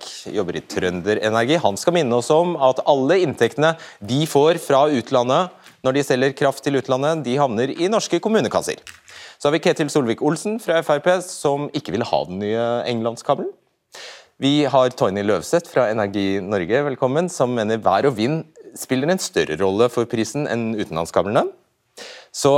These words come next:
har vi Christian Anton Smedshaug fra Agri Analyse, som mener vi bør bruke strømmen vi har, eh, overskudd av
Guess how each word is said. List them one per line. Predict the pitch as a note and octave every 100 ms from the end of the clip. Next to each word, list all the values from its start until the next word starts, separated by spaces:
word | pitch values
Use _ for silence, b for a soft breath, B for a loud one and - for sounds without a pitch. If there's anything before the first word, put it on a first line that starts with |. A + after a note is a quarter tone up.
| -
har | B2+ A2+
vi | A#2+ A#2+
Christian | A#2 G#2+ A2
Anton | G2 E2 F2+
Smedshaug | - F#2 F#2 D#3 E3
fra | B2 G#2 G2+ G#2 G#2
Agri | F2 E2+
Analyse, | G2 G#2 G#2+ F#2 C#3+
som | - B2
mener | G2+ G#2+
vi | G2+
bør | G2 B2+
bruke | B2 F2+ B2 B2+ -
strømmen | - G#2+ F#2 A#2+ A#2+
vi |
har, | A2 G2+
eh, | A2 G#2+ G#2+
overskudd | G2+ F#2 - F#2+
av | B2 D3